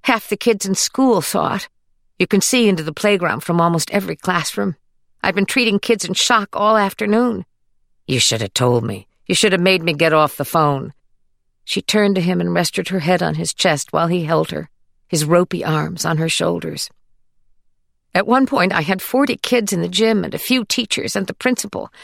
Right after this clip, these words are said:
and some were crying and some were shivering and some were throwing up, and I felt like doing all three at the same time. But you didn't." "No, I passed out juice boxes. Cutting-edge medical treatment right there."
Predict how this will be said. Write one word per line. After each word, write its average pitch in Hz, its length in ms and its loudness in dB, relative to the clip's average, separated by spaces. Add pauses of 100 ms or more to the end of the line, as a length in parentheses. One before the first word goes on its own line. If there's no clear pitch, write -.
(180)
and 175 160 2
some 247 260 4
were 220 100 2
crying 180 480 2
and 175 100 -2
some 240 240 2
were 202 80 -2
shivering - 500 -2
and 185 120 -6
some 233 260 0
were - 80 -4
throwing 220 460 0
up, - 180 -4 (480)
and 214 100 4
I 240 140 4
felt 202 220 -2
like 160 180 0
doing 180 300 4
all 202 180 4
three 220 300 0
at 170 80 -6
the - 220 -4
same 202 220 2
time. 220 520 0 (380)
But - 220 -4
you 131 80 -2
didn't." - 460 -4 (800)
"No, 165 400 2 (340)
I 147 120 0
passed 226 420 0
out 233 220 -2
juice 233 300 0
boxes. - 580 -6 (480)
Cutting-edge 190 560 -2
medical 170 360 -4
treatment - 460 -6
right 170 300 -2
there." - 340 -8